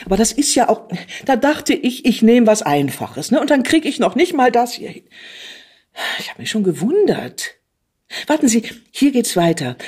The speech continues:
Das Schloss, darin wohnte ein Kai. Also großes Schloss,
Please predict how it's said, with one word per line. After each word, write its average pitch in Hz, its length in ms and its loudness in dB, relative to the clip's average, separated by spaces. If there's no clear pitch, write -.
Das - 260 2
Schloss, - 680 -2
darin 254 440 4
wohnte 262 420 2
ein 240 220 2
Kai. 165 600 0
Also 135 260 -2
großes - 1500 0
Schloss, 139 460 -2